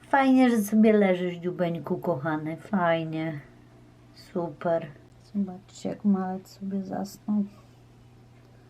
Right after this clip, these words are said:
Rachunek pewnie przyjdzie bardzo wysoki.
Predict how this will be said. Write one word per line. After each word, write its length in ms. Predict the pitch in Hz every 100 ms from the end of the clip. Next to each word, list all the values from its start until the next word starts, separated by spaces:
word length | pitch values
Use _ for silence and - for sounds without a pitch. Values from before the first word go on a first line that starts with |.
| - - - - - - - - - - - -
Rachunek 580 | 202 185 - 214 202 196
pewnie 460 | - 190 185 185
przyjdzie 560 | 196 - 202 196 - 185 170 - - - - - - - - - - - - -
bardzo 320 | 196 180 175
wysoki. 720 | 185 196 - 180 - 202 214